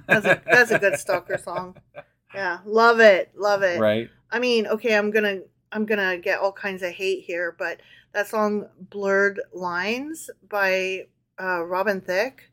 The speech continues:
Speaker 2: Uh-huh.
Speaker 1: it's horrible because it sends a horrible message,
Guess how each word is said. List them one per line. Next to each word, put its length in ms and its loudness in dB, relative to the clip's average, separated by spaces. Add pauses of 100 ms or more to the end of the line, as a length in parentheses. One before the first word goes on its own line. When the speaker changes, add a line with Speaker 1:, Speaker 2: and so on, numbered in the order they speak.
Speaker 2:
Uh-huh. 360 -4 (100)
Speaker 1:
it's 260 0
horrible 1120 4 (220)
because 280 -4
it 140 0
sends 220 -2
a 60 -2
horrible 420 2
message, 580 -2